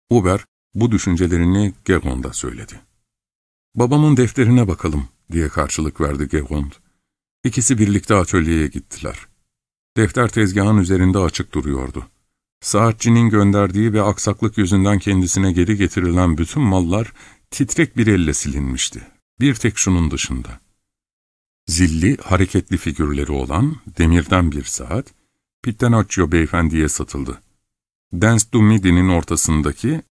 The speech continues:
Andernach şatosuna teslim edildi. Yaşlı Skolastik'in defalarca ve övgülerle sözünü ettiği duvar saatiydi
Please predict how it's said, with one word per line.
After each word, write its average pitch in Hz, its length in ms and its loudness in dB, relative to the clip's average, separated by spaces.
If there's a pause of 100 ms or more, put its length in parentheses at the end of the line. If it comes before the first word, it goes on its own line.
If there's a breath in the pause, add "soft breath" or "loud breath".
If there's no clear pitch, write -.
(160)
Andernach 85 560 2
şatosuna 92 520 -4
teslim 104 480 -2
edildi. 67 440 -8 (840)
Yaşlı 113 320 2
Skolastik'in 120 1120 0
defalarca 117 960 0
ve 107 160 2
övgülerle 104 720 2
sözünü 98 460 2
ettiği 87 540 -2
duvar 78 320 0
saatiydi 65 800 -8